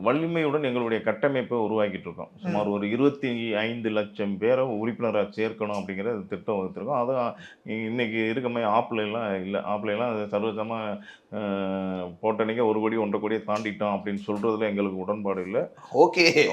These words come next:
Speaker 1: உடன்பாடு வந்து
Speaker 2: ம், ம்.
Speaker 1: இல்ல. உறுப்பினர் சேர்க்கை படிவத்தை கொடுத்து நாங்க வாங்குறோம். சுமார்
Speaker 2: ம்.
Speaker 1: ஒரு இருபத்தி ஐந்து லட்சம் பேரை ஜனவரிக்குள்ள சேர்க்கணும் அப்படிங்கிறது எங்களுடைய இலக்கு.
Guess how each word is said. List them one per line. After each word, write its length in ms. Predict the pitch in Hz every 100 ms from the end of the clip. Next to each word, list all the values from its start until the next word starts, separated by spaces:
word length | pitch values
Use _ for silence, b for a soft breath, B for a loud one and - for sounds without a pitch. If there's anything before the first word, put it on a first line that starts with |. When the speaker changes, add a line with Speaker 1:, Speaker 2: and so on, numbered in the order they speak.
| 107
Speaker 1:
உடன்பாடு 540 | 110 117 110 104 101
வந்து 240 | 98 101 107
Speaker 2:
ம், 560 | 98 92 92 90 87
ம். 60 | 92
Speaker 1:
இல்ல. 180 | 95 -
உறுப்பினர் 420 | 104 123 165 165
சேர்க்கை 560 | 143 143 147 147 143 120
படிவத்தை 680 | 127 143 190 185 165 147 113
கொடுத்து 680 | 127 131 107 - 165 185 180
நாங்க 300 | 120 120 127
வாங்குறோம். 760 | 110 107 104 101 113 110 95 - _ 127
சுமார் 240 | 120 117
Speaker 2:
ம். 60 | 110
Speaker 1:
ஒரு 140 | 110
இருபத்தி 340 | 117 147 143
ஐந்து 160 | 131 120
லட்சம் 380 | 113 104 110 101
பேரை 200 | 127 160 139 120 110
ஜனவரிக்குள்ள 760 | 104 98 113 127 123 104 127
சேர்க்கணும் 580 | 139 139 120 117 123 113
அப்படிங்கிறது 260 | 104 107 104 120
எங்களுடைய 460 | 143 104 107 98 98
இலக்கு. 460 | 95 104 101 151